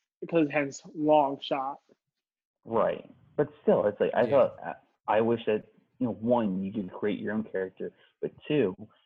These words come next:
Speaker 2: I wish they would make it so it's like, oh, you can actually play games with that character, you know?
Speaker 3: Was it
Speaker 1: Mm.
Speaker 3: like N H L seventeen when it first went to the Xbox One? Where even if you did it be a pro, you couldn't sim shifts.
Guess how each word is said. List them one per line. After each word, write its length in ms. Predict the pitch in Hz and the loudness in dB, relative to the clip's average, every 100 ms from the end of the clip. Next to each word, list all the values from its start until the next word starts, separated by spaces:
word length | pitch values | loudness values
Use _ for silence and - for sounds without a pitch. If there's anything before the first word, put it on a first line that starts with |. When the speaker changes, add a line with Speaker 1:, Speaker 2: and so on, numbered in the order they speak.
| _ | _
Speaker 2:
I 80 | 110 | 0
wish 120 | 110 110 | 2 2
they 120 | 110 | 0
would 160 | 101 95 | 0 -2
make 200 | 95 92 | -4 -6
it 120 | - _ | -8 _
so 80 | - | -14
it's 180 | 101 - | -14 -12
like, 160 | 104 - - | -12 -4 2
oh, 140 | 123 | 2
you 180 | 98 98 | 2 -4
can 180 | 101 - | -6 -6
actually 500 | 95 95 - 95 92 - | -6 -8 -8 -8 -10 -4
play 220 | 92 95 | -2 -2
games 400 | 92 101 98 92 | -6 -6 -6 -8
with 120 | 85 | -12
that 260 | 104 95 - - _ _ _ | -8 -8 -8 -12 _ _ _
character, 480 | - 110 95 - - - | -4 -4 -4 -8 -12 -10
you 100 | 101 | -10
know? 300 | 98 98 - _ - - _ - | -10 -12 -16 _ -20 -20 _ -10
Speaker 3:
Was 160 | 135 | -8
it 80 | 143 | -4
Speaker 1:
Mm. 20 | |
Speaker 3:
like 260 | 127 123 - _ - | -6 -6 -14 _ -10
N 140 | 131 | -8
H 140 | 127 127 | -8 -8
L 100 | 123 | -8
seventeen 440 | 117 120 117 120 | -8 -10 -6 -4
when 120 | 117 | -4
it 60 | 117 | -6
first 300 | - 117 - | -8 -10 -8
went 140 | 117 | -10
to 80 | - | -8
the 100 | 117 | -10
Xbox 380 | - 110 113 110 | -8 -10 -10 -12
One? 340 | 113 113 127 120 _ _ _ _ _ | -12 -12 -12 -16 _ _ _ _ _
Where 180 | - 120 | -6 -4
even 400 | 117 120 123 127 | -4 -4 -4 -4
if 100 | 123 | -8
you 80 | 123 | -6
did 160 | 120 117 | -6 -8
it 100 | 113 | -6
be 120 | 117 | -6
a 60 | |
pro, 260 | 110 - 113 | -6 -6 -6
you 120 | 113 | -6
couldn't 280 | - 117 117 | -8 -10 -10
sim 440 | - - 110 110 | -12 -10 -8 -8
shifts. 600 | 110 - 107 117 - - | -10 -8 -8 -10 -12 -20